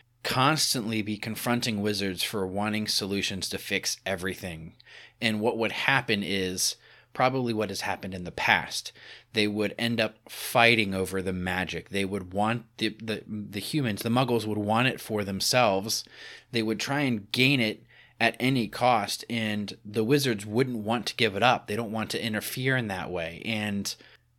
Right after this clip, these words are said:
it would cause a backlash. It would cause more fighting. It would basically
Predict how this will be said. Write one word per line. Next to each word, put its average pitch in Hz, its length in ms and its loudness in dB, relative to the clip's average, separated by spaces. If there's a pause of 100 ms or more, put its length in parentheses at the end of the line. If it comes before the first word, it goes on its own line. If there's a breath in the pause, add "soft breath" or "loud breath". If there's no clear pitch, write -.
(100)
it 113 180 4
would 117 220 -2
cause 123 280 4
a 139 80 0
backlash. 98 540 4
It 73 80 -6
would 98 160 -6
cause 107 320 0
more 113 300 2
fighting. 98 560 2
It 90 200 -6
would 98 280 -4 (420)
basically 147 640 4